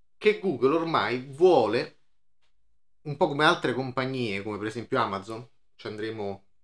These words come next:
in un attimo, vuole che rimaniamo il più possibile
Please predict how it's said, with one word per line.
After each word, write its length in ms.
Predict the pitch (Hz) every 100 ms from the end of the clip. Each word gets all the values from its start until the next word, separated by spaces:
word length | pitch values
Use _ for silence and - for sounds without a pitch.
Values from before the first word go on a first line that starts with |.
| _ _ _ _ _ _ - -
in 120 | 117
un 80 | 117
attimo, 460 | 92 - 120 131 _ _ _ _
vuole 720 | 139 165 185 185 185 185 - _ _ _ _ _ _ _ -
che 140 | 160
rimaniamo 360 | 156 160 156 127
il 100 | 120
più 160 | 190
possibile 760 | 196 196 - 135 104 117 139